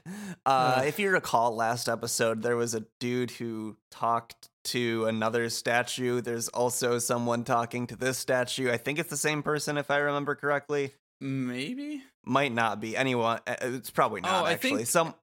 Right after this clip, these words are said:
Speaker 2: I think, like, if I remember correctly, they don't know what to do, and they go back and listen to the first dude again.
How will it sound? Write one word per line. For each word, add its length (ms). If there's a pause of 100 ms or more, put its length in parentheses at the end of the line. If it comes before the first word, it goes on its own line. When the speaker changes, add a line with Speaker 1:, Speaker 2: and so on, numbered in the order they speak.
(160)
Speaker 2:
I 60
think, 320
like, 480
if 140
I 80
remember 320
correctly, 400
they 120
don't 240
know 120
what 120
to 80
do, 460 (400)
and 100
they 80
go 180
back 500
and 180
listen 380
to 100
the 100
first 380
dude 200
again. 460